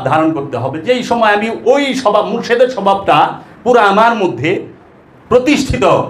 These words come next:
মানে কায়েম করতে পারবো, তখনই হবে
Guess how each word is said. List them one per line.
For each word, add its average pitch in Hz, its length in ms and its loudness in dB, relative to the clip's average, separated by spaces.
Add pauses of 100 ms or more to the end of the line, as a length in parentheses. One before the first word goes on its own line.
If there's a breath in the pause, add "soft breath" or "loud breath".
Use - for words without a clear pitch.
মানে 180 140 2 (120)
কায়েম 247 320 2
করতে 208 220 2 (100)
পারবো, 123 260 0 (800)
তখনই 233 480 2
হবে 180 220 2